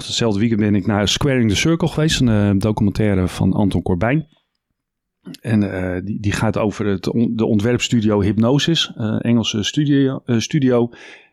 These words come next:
die in de jaren, nou, eh, laten we zeggen, zeventig, eh, in, in Engeland, eh, ja, de, de platenhoes eigenlijk opnieuw uitvond. En, eh, d-, d-, ja, de, daar hele gekke dingen mee ging uithalen. Want tot die tijd was het eigenlijk, nou, een plaatje, grote letters erop, eh,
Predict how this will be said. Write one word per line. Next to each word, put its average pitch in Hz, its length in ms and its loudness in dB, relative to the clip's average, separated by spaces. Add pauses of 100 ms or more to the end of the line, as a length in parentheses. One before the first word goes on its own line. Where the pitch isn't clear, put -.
(160)
die 123 160 2
in 123 80 4
de 120 80 4
jaren, 113 520 0 (100)
nou, 107 280 2
eh, - 60 -4
laten 110 240 2
we 95 60 -4
zeggen, 113 220 -4
zeventig, 131 600 -2
eh, 107 640 0
in, 110 160 2
in 107 260 0
Engeland, 101 440 0
eh, 92 300 0 (640)
ja, 113 160 -2
de, 104 180 -2
de 110 100 2
platenhoes 135 600 2
eigenlijk 113 360 0
opnieuw 107 260 2
uitvond. 101 520 0 (240)
En, 95 280 0
eh, 92 340 2
d-, 95 300 -2
d-, 147 220 -8
ja, 135 140 0
de, 107 200 -2
daar 113 340 0
hele 139 260 2
gekke 131 280 -2
dingen 165 220 4
mee 139 140 2
ging 123 180 0
uithalen. 107 400 0
Want 107 160 2
tot 135 160 0
die 147 120 4
tijd 139 260 0
was 131 160 0
het 127 80 0
eigenlijk, 117 360 0
nou, 104 140 0
een 92 80 0
plaatje, 147 440 0
grote 127 320 0
letters 123 300 0
erop, 117 240 0
eh, 107 140 2